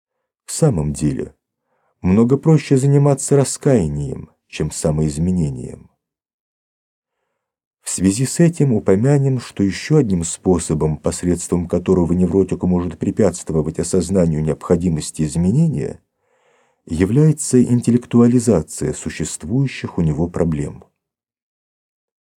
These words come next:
Пациенты, которые склонны так поступать, находят огромное интеллектуальное удовлетворение в приобретении психологических знаний,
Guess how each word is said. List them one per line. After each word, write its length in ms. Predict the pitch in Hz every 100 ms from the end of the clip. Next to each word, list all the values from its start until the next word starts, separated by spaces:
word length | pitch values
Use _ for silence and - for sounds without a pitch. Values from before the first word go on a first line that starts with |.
| _ _ _ _ _ _
Пациенты, 600 | - 85 - 101 107 -
которые 360 | 101 92 101 104
склонны 580 | - - 95 104 92 87
так 220 | 87 82
поступать, 720 | 92 - - 92 139 139 - _ _ _ _ _
находят 540 | 87 98 - 123 120
огромное 540 | 110 90 104 135 135 127
интеллектуальное 840 | 120 104 - - 104 107 98 95
удовлетворение 1080 | 82 85 78 82 76 80 110 135 98 - - _ _ _ -
в 120 | -
приобретении 800 | - 90 82 92 - 139 131 127
психологических 1000 | - - 90 92 90 117 113 - 120 110
знаний, 580 | 113 107 76 76 -